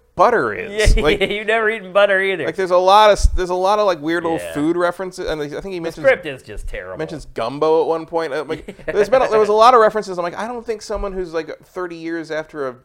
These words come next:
Speaker 2: An
Speaker 1: hundred-year
Speaker 2: apocalypse.
Speaker 1: post, post-apocalypse is gonna know what that is." I haven't even seen a cow.
Speaker 2: Yeah.
Speaker 1: You know, so, um, yeah, I thought that was odd. There's a lot of, and, you know, there's, there's typos all through it. I didn't run into all the bugs
Speaker 2: I
Speaker 1: people
Speaker 2: didn't
Speaker 1: were talking
Speaker 2: either.
Speaker 1: about.
Speaker 2: I didn't either.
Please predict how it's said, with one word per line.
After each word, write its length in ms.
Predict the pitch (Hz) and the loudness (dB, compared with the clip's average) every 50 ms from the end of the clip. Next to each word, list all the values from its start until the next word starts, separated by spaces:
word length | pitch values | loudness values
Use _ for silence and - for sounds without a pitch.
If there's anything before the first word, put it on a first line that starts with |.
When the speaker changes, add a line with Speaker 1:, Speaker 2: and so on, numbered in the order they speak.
| _ _ _ _ | _ _ _ _
Speaker 2:
An 100 | 131 131 | -10 -10
Speaker 1:
hundred-year 440 | 127 147 151 156 151 143 147 147 143 139 | -8 -6 -2 0 2 2 2 2 0 0
Speaker 2:
apocalypse. 140 | 131 127 120 151 147 147 143 | 0 2 2 2 2 2 -2
Speaker 1:
post, 80 | - 143 | -6 -8
post-apocalypse 560 | 147 139 143 139 147 143 147 151 135 107 135 | -8 -8 -6 -4 -2 -2 -2 -2 -4 -8 -8
is 60 | 131 139 | -8 -8
gonna 160 | 135 127 127 | -10 -10 -8
know 180 | 135 139 139 | -6 -4 -4
what 160 | 139 135 131 - | -4 -4 -6 -6
that 160 | 113 117 120 | -6 -6 -4
is." 160 | 135 135 131 _ _ _ _ _ | -6 -8 -8 _ _ _ _ _
I 60 | - | -10
haven't 140 | 156 170 170 | -10 -8 -8
even 160 | 165 151 143 | -10 -10 -12
seen 340 | - - - 156 160 170 165 | -14 -16 -16 -16 -14 -12 -14
a 40 | 151 | -14
cow. 500 | - - - 113 104 90 87 73 67 - _ _ _ | -14 -6 -6 -4 -4 -4 -8 -12 -16 -16 _ _ _
Speaker 2:
Yeah. 440 | 107 104 104 104 101 101 101 101 101 | -16 -12 -10 -8 -6 -6 -6 -6 -4
Speaker 1:
You 40 | 120 | -2
know, 160 | 127 131 - | -2 -2 -2
so, 380 | - - - 139 139 135 131 127 | -2 0 0 2 2 2 2 2
um, 480 | 123 127 127 123 123 120 123 120 117 _ _ _ _ _ _ _ _ _ _ _ - _ _ _ _ _ _ - | 2 0 0 -2 -6 -12 -14 -14 -18 _ _ _ _ _ _ _ _ _ _ _ -20 _ _ _ _ _ _ -6
yeah, 260 | - - 143 120 120 | -2 2 2 4 4
I 120 | 123 131 | 2 0
thought 280 | - - 139 123 120 - | -2 -2 -4 -4 -2 -2
that 140 | 107 73 - | -6 -8 -8
was 180 | 98 101 - - | -12 -18 -14 -10
odd. 280 | - 101 101 101 101 107 | -8 -6 -4 -4 -6 -6
There's 100 | 117 117 | -8 -8
a 40 | 120 | -4
lot 180 | 117 117 117 95 | -4 -2 -2 -4
of, 60 | 95 | -4
and, 120 | 123 123 | -8 -8
you 60 | 120 110 | -10 -12
know, 80 | 117 | -12
there's, 100 | 135 - _ | -14 -16 _
there's 220 | - 135 135 - _ - - - | -16 -16 -16 -18 _ -20 -20 -14
typos 440 | - 104 107 - 113 110 107 101 107 | -14 -12 -12 -10 -10 -10 -10 -8 -8
all 140 | 104 104 101 | -8 -8 -8
through 240 | - - 104 104 | -10 -10 -8 -6
it. 40 | 101 | -4
I 60 | 123 | -4
didn't 220 | 160 190 156 - 120 | -6 -6 -10 -8 -6
run 160 | 127 135 131 | -6 -6 -6
into 120 | 127 117 | -6 -6
all 140 | 113 110 113 | -4 -4 -4
the 60 | 110 | -6
bugs 480 | 95 - _ - 101 101 117 127 135 - | -10 -14 _ -12 -10 -10 -10 -12 -16 -10
Speaker 2:
I 60 | 120 147 | -6 -2
Speaker 1:
people 180 | 214 262 247 | -2 -2 -2
Speaker 2:
didn't 80 | 262 285 | -2 0
Speaker 1:
were 60 | 311 | 0
talking 100 | 262 190 165 | 0 0 -2
Speaker 2:
either. 60 | 165 | -4
Speaker 1:
about. 280 | 165 170 170 175 180 - | -4 -4 -4 -4 -4 -4
Speaker 2:
I 100 | 131 156 | -4 -4
didn't 200 | 170 175 160 160 | -4 -4 -6 -8
either. 320 | 156 156 156 147 135 - | -10 -8 -8 -8 -10 -12